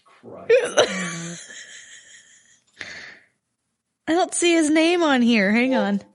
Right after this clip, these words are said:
Speaker 1: probably because it's not on the back of a D V D case.
Speaker 2: It might be. You fuck off. It has Shia LaBeouf, Megan
Speaker 1: Well,
Speaker 2: Fox.
Speaker 1: of course, the two humans.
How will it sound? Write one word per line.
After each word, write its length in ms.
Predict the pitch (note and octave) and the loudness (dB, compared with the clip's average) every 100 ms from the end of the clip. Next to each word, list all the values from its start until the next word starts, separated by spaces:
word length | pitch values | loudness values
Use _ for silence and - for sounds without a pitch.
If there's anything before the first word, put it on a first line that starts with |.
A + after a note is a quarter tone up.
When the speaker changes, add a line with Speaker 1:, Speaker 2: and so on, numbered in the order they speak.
| _ | _
Speaker 1:
probably 300 | G#3+ A3 G#3 | -14 -10 -10
because 300 | F3+ G3 F#3 | -6 -2 0
it's 160 | E3+ | 2
not 160 | F#3 G3 | 4 4
on 100 | G3 | 6
the 80 | F#3+ | 6
back 300 | F3+ F#3+ G3 | 4 4 4
of 60 | D#3 | 4
a 40 | |
D 240 | B2+ E3 F3 | 4 6 6
V 120 | E3 | 6
D 140 | F#3 | 6
case. 520 | G3 B2 G2 - - - | 4 4 4 2 -2 -2
Speaker 2:
It 360 | G4+ G4+ - - | 0 0 -4 -2
might 360 | A3 A3+ A3 | 2 2 0
be. 200 | - A3 | 0 0
You 160 | G#3 A3 | 2 -2
fuck 360 | - B3+ C4 G3 | -4 -6 -6 -4
off. 460 | F3+ F#3 - - - - | -4 -4 -6 -14 -20 -4
It 120 | A#3+ | -2
has 600 | A#3 C4 D4+ D#4 C4+ - - _ _ _ _ _ _ _ _ - | 0 2 4 2 0 -6 -12 _ _ _ _ _ _ _ _ -8
Shia 300 | - A#3+ A#3+ | 0 2 4
LaBeouf, 480 | A3 C4+ C#4+ - - - _ _ _ - | 4 4 2 0 -10 -16 _ _ _ -4
Megan 240 | G#3+ G3 | 0 0
Speaker 1:
Well, 80 | G3 | 2
Speaker 2:
Fox. 480 | A#3+ C4+ - - - - | 0 0 -4 -10 -12 -14
Speaker 1:
of 140 | A2 | -8
course, 400 | - A#2+ D3 - | 2 4 4 4
the 100 | A#2+ | 0
two 240 | - B2+ | 4 4
humans. 600 | A#2+ B2 B2 B2+ D#3+ A#2+ | 4 4 2 0 -4 -8